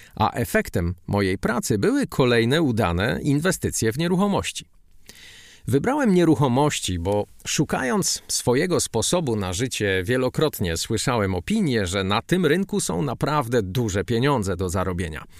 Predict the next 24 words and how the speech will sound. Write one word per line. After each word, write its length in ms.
Według 380
mnie 300
jest 260
to 160
sposób 560
inwestowania, 760
który 300
daje 340
bezpieczeństwo, 840
ma 160
najlepszy 540
stosunek 580
zysku 340
do 140
ryzyka 440
oraz 480
oferuje 420
możliwość 540
podnoszenia 720
wartości 640
nieruchomości 760
w 140
prosty 340
sposób. 440